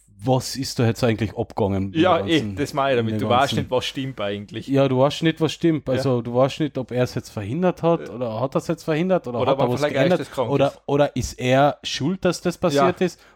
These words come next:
Speaker 1: oder ist er einfach komplett geisteskrank?
Speaker 2: Ja.
Speaker 1: Also, ah, siehst du, den muss ich mir wieder mal anschauen, ja.
Speaker 2: Ja.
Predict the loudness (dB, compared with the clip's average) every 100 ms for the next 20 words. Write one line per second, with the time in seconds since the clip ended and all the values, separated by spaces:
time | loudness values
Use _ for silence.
0 | _ 0 2 2 -2 2 2 2 -2 -6
1 | -4 -2 0 -2 0 0 0 -2 -4 0
2 | 0 0 -2 _ _ _ _ _ _ _
3 | -4 0 2 2 0 -4 _ _ _ _
4 | _ _ -2 0 -2 -6 0 0 0 -2
5 | -2 -2 -4 -4 -6 -8 -8 -8 -10 -12
6 | _ _ _ _ _ _ _ _ _ _
7 | _ _ _ _ _ _ _ _ _ -6
8 | -2 -2